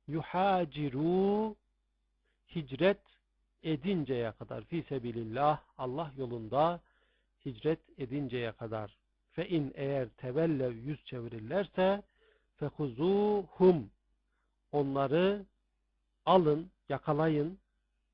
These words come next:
faktuluhum, ve onları öldürün.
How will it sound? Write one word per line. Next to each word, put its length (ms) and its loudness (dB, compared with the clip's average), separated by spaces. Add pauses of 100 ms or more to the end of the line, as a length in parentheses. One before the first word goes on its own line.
(260)
faktuluhum, 1500 0 (640)
ve 80 2
onları 600 -2
öldürün. 580 -2